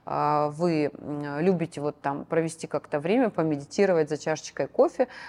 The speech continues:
свежесваренного, свежесмолотого, то, пожалуйста, я не запрещаю, опять же, если у вас нет для этого противопоказаний. И, кстати, о продуктах, которые продлевают нашу молодость, и, наоборот, о продуктах, которые убивают наш организм, нашу молодость, я рассказываю на моем бесплатном вебинаре,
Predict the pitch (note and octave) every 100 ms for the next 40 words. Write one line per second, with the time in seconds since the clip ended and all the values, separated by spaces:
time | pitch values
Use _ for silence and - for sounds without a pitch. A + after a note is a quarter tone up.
0 | - - F3+ F3 - F#3 F#3+ F3+ D#3+ D3+
1 | - E3 D#3 D#3 - - - F3 E3 D#3+
2 | D#3 D3 F#3+ F3 G#3 A3+ - E3 F3 E3+
3 | D3+ D#3 - D3 G3+ A#3 A3+ F3+ E3 C#3+
4 | G3+ - E3 C#3 - A3 B3 - D#3+ F#3
5 | F3 D3 F3 F3+ E3+ - - E3 D#3+ C#3+
6 | C#3 - _ - G#3 - A#3 G3+ - -
7 | F#3 F#3 G3 B3 - F3+ - F3 - A#3+
8 | B3 A3+ - E3+ F3+ F3+ G3+ A3+ G3+ F3+
9 | F#3+ - F#3+ F3+ G3+ G3 D#3+ D3 - F3+
10 | F3 D#3+ G3 G#3+ F3+ E3 F3+ G3+ F3 -
11 | E3 F#3+ F#3+ - E3+ E3+ D#3 G3 G#3 F3+
12 | E3 D#3 - E3 D#3 D#3 F3 D#3+ D3+ D3+
13 | - D#3+ D#3+ D3+ - E3+ D#3+ - A3 B3
14 | G3+ E3 E3 F#3+ F#3 F3 F3 D3 - F3+
15 | F3+ D3+ D3 D3 E3+ A#3+ B3+